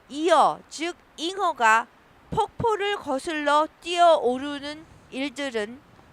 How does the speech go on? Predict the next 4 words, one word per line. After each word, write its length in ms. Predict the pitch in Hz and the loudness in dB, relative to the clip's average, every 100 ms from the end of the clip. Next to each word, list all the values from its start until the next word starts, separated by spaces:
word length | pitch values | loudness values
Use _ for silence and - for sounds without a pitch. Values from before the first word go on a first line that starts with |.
| - | -12
위험하다면 920 | 226 311 359 392 339 330 311 330 359 | -4 2 2 0 0 0 0 -4 -8
실로 540 | - 381 294 285 302 | -8 -8 -2 2 2
위험한 580 | 240 233 254 247 262 277 - | 0 -4 -4 -2 -2 -4 -8
일이나 600 | 247 294 240 180 175 | -12 -10 -4 -2 -2